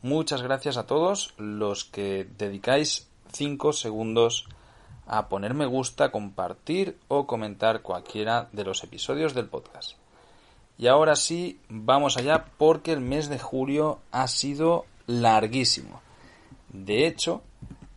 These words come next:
ahora estaba haciendo el resumen escrito y me he dado cuenta de que ha sido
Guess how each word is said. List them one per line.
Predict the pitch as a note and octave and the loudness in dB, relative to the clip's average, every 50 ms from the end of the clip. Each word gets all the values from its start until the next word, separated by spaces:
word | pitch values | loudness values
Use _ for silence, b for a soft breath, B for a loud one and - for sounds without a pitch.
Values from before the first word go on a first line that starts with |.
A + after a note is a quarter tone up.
| - - | -8 -2
ahora | - G#2 G#2+ A#2 B2+ C#3 | 2 4 6 6 6 4
estaba | B2 - - C#3 C3+ | 2 2 4 4 4
haciendo | B2+ - - D#3 C#3 A2+ G2+ - E2+ | 4 4 0 -4 -4 -4 -4 -6 -6
el | F2+ E2+ D#2+ | -8 -10 -12
resumen | - - - - - A#2 B2 C3 | -12 -10 -10 -8 -6 -4 -4 -4
escrito | B2 A#2+ - - B2+ C3 C3 - D#3+ F3+ - - _ _ _ - | -4 -4 -6 -6 -8 -6 -2 0 -2 -2 -2 -6 _ _ _ -16
y | G2 F#2+ F2+ | -14 -14 -14
me | F2 F2+ F#2+ A2 | -10 -6 -2 0
he | |
dado | A2+ B2 B2+ B2 - | 2 4 4 4 2
cuenta | - A2+ A2 G#2+ - C#3+ C3 | 0 -2 -4 0 2 2 2
de | G#2+ F#2 F2 | 2 0 -6
que | - - F2 F#2+ | -12 -12 -10 -8
ha | G2+ | -8
sido | - - F#2+ F#2+ A2+ C3+ - - | -6 -6 -6 -4 -4 -4 -6 -6